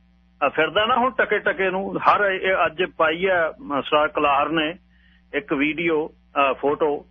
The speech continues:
ਰੈਲੀਆਂ, ਅਹ, ਪਿੱਛੇ ਦੇ ਮਲੇਰਕੋਟਲੇ ਬੋਲਿਆ, ਕਹਿੰਦੇ ਆਪ ਆਦਮੀ ਪਾਰਟੀ ਦੇ ਹੱਕ 'ਚ ਬੋਲ ਗਿਆ, ਤੇ ਦੂਜੇ ਦਿਨ ਸਿੱਧਾ ਹੀ ਡਿੰਪੀ ਦੇ ਹੱਕ 'ਚ ਗਿੱਦੜਬਾਹੇ। ਹੁਣ ਦੋਦੇ ਕਿਤੇ ਬੋਲਿਆ ਕੈਪਟਨ ਦੀ, ਇਹ,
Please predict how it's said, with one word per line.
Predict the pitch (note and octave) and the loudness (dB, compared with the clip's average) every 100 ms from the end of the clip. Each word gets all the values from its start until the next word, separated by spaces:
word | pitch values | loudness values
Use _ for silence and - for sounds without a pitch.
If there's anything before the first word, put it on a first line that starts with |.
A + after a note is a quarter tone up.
| _ _ _ _ _ _ - | _ _ _ _ _ _ -4
ਰੈਲੀਆਂ, | B2 D3+ E3 F#3 G#3 G#3 G3 - | 0 0 0 -2 0 0 0 -4
ਅਹ, | - - - D#3 | -14 -20 -4 -2
ਪਿੱਛੇ | E3+ D#3+ G3 | -2 -2 0
ਦੇ | F#3+ G3 | 0 0
ਮਲੇਰਕੋਟਲੇ | F3+ F3 E3+ F3+ F3+ F#3+ | 0 0 0 0 0 0
ਬੋਲਿਆ, | F#3 F3 F3+ F#3+ | 0 0 0 0
ਕਹਿੰਦੇ | F#3 F#3+ | 0 0
ਆਪ | G3+ E3+ E3+ F#3 | 2 2 2 2
ਆਦਮੀ | F3 E3+ F3+ | 0 0 -2
ਪਾਰਟੀ | E3+ D#3 D#3+ F3 | 0 0 0 -2
ਦੇ | F3 - | -2 0
ਹੱਕ | D3 F3 | 0 -2
'ਚ | |
ਬੋਲ | E3+ E3 D3+ | -2 0 0
ਗਿਆ, | A#2 G#2 - _ _ _ _ | -2 -4 -8 _ _ _ _
ਤੇ | D3+ | -4
ਦੂਜੇ | C#3 D3+ D#3+ G3 | -2 -2 -2 -2
ਦਿਨ | G3+ G3+ G3+ | 0 0 -2
ਸਿੱਧਾ | G#3+ - - G3+ A#3 | -4 -6 -4 0 0
ਹੀ | |
ਡਿੰਪੀ | F3 D#3+ D3 D#3 | 0 -2 -4 -2
ਦੇ | D#3 D3 | 0 0
ਹੱਕ | D3 - | 0 -2
'ਚ | E3 G3 - _ A#2+ | -6 -8 -12 _ -6
ਗਿੱਦੜਬਾਹੇ। | D3 E3+ D#3+ D#3+ D3 F#3+ - _ _ _ E3+ | -2 0 2 0 0 -4 -10 _ _ _ -2
ਹੁਣ | G#3+ | 0
ਦੋਦੇ | F#3 F#3+ D#3 G#3 | 0 -2 0 -2
ਕਿਤੇ | G#3 G#3 G3+ | 0 -2 0
ਬੋਲਿਆ | F#3 F#3 F#3+ F#3+ F#3 - - - C#3+ | 0 0 2 2 0 -6 -16 -6 0
ਕੈਪਟਨ | E3 - F3+ F3 | 0 0 -2 0
ਦੀ, | F3+ E3 D#3 | -2 -2 -4
ਇਹ, | D3+ D3+ D3+ C#3+ C#3 B2+ | -8 -4 -2 0 -2 -6